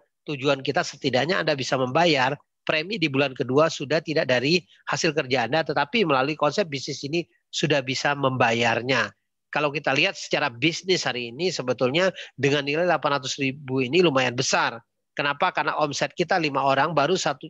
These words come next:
kalau kali tiga ratus lima puluh ribu, baru satu juta tujuh ratus lima puluh. Tapi Anda bisa mendapatkan bonus kurang lebih lima puluh persen dibagikan ke Anda hari ini.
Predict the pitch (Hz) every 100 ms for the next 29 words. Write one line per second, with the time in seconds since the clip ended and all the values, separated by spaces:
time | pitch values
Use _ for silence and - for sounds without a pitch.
0 | - 143 139 131 156 165 143 131 147 131
1 | 143 139 131 185 180 - - - 160 208
2 | - 160 156 127 139 202 - 170 139 135
3 | 127 180 170 151 151 185 175 127 - _
4 | _ 139 139 175 165 180 139 143 131 123
5 | 123 - 156 123 135 180 - 151 127 135
6 | 147 139 131 127 135 143 160 139 123 120
7 | 123 131 143 135 139 - - _ - 120
8 | 131 131 110 113 117 127 135